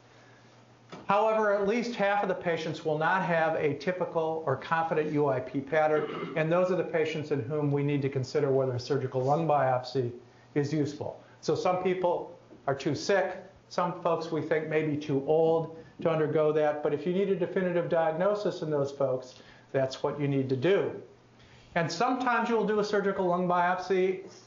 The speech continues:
and see something other than a U I P lesion. Again, that's not I P F. However, if you see U I P, you've made the diagnosis. So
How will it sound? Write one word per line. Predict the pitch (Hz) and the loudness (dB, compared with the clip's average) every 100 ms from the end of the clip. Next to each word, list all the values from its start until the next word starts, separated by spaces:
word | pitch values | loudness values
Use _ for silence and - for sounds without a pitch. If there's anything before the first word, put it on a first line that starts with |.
| - - | -16 -4
and | 151 156 - | -2 -2 -2
see | 180 | -2
something | 156 - 196 - 208 202 | -2 0 -2 0 -2 0
other | 165 156 165 | 0 2 2
than | 165 165 | 0 0
a | |
U | 156 147 147 | 0 2 2
I | 139 | 0
P | - 175 | -2 -2
lesion. | 156 131 117 104 - - | 0 -2 -4 -10 -14 -10
Again, | 131 123 156 151 - | -4 0 0 0 -2
that's | 143 151 147 | 0 2 2
not | 175 160 | 0 2
I | 151 | 2
P | 151 147 120 | 0 -4 -6
F. | - - - - - - - - - | -8 -18 -20 -20 -20 -20 -20 -20 -4
However, | 147 151 156 156 170 | 0 2 2 0 0
if | 160 - | -2 0
you | 156 151 143 - - | 2 2 0 -4 -8
see | - 247 | -2 2
U | 208 175 | 4 4
I | 165 | 2
P, | 156 160 151 147 - | 0 -2 -2 -4 -4
you've | 160 147 | -2 2
made | 151 151 | 2 2
the | |
diagnosis. | 147 151 143 135 123 - 127 - | 2 2 2 0 -2 -6 -8 -2
So | 180 185 | 0 0